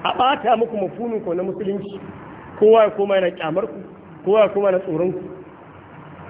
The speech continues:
Wayar wannan ajanda ce. Ajanda ce. A sa muku ƙyamar addinin. Kai yanzu da kanka musulmi, ƙoƙari kake ka aske mu saboda kana ce maka extremist.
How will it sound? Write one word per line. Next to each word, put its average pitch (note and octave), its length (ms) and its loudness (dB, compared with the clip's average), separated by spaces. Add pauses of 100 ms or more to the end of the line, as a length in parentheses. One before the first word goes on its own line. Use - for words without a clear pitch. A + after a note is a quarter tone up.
(1160)
Wayar C#4 220 8
wannan D#4 280 6
ajanda C4+ 380 2
ce. - 140 -8 (1400)
Ajanda B3+ 400 4
ce. - 80 -6 (1300)
A F#3+ 120 2
sa D4+ 160 4
muku C#4 220 2 (120)
ƙyamar A#3+ 340 2
addinin. B3 640 0 (840)
Kai D4 160 4
yanzu C#4 200 2
da B3+ 80 2
kanka C4 280 2
musulmi, G#3+ 460 -6 (920)
ƙoƙari A#3+ 280 4
kake C#4+ 220 0
ka D#4 80 -6
aske G#3+ 320 0
mu A3+ 100 0
saboda G#3+ 240 0
kana G#3+ 240 2
ce G#3+ 60 2
maka G#3 240 -2
extremist. G#3 400 -2